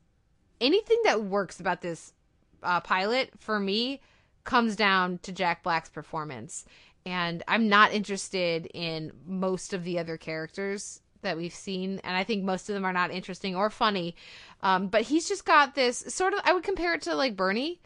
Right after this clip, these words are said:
like, how he's just, like, has a h-, smile on his face, you know, and just, he's, like, doing this stuff, and it's stupid or it's dangerous, but there's just a little bit of,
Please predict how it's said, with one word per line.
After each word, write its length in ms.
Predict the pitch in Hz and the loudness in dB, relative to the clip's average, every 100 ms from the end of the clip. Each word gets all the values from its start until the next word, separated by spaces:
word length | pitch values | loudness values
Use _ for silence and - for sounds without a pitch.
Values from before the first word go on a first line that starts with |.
| - - - | -20 -8 -4
like, 100 | 214 | 2
how 160 | 247 | 4
he's 140 | 240 - | 4 2
just, 200 | 247 - | -8 -8
like, 160 | 233 226 | -6 -6
has 240 | 220 233 | -2 -2
a 300 | 226 202 185 196 - | 0 0 0 -4 -12
h-, 80 | - | -16
smile 500 | - 220 202 214 220 | -4 4 6 6 4
on 120 | 226 | 2
his 160 | 226 - | 0 -2
face, 640 | 240 226 226 233 214 - - | 2 4 6 4 0 -14 -4
you 100 | 240 | 2
know, 300 | 220 220 226 | 4 6 6
and 180 | 220 202 | 4 0
just, 200 | 214 - | -8 -8
he's, 260 | 233 214 - | -8 -6 -2
like, 220 | 214 - - - - _ _ - | -2 -4 -18 -20 -20 _ _ -4
doing 240 | 247 285 | 0 2
this 140 | 277 247 | 0 -2
stuff, 480 | - 226 214 - - - | 4 6 6 2 -20 -8
and 500 | 208 202 190 180 - - _ _ _ _ | -2 0 0 -4 -8 -20 _ _ _ _
it's 360 | - 202 - - | -8 -8 -8 -16
stupid 680 | - - - 262 247 254 240 | -16 -16 -6 -2 4 6 6
or 180 | 214 202 | 4 2
it's 160 | 190 - | 0 2
dangerous, 720 | 214 226 208 226 214 214 - - - | 2 4 2 4 4 2 -4 -18 -6
but 140 | 233 196 | -4 4
there's 220 | 240 240 | 6 6
just 200 | 254 - | -2 -2
a 120 | 226 | 0
little 420 | 220 220 220 220 233 | 2 2 2 2 2
bit 300 | 247 240 - | 2 0 0
of, 640 | - 196 185 180 180 - | 4 6 4 2 -6 -16